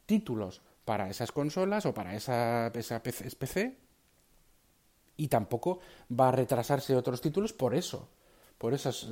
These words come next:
por esos spin-offs. Porque los equipos principales no son los que están, por lo menos en un alto porcentaje, los que están involucrados en estos, en estos juegos.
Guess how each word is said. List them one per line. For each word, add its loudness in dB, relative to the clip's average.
por 0
esos 0
spin-offs. -6
Porque 2
los -2
equipos -6
principales 0
no 2
son 2
los 0
que -4
están, -2
por -6
lo -4
menos -4
en -6
un -4
alto -2
porcentaje, -2
los -4
que -6
están -2
involucrados 0
en -8
estos, -12
en -4
estos -6
juegos. -14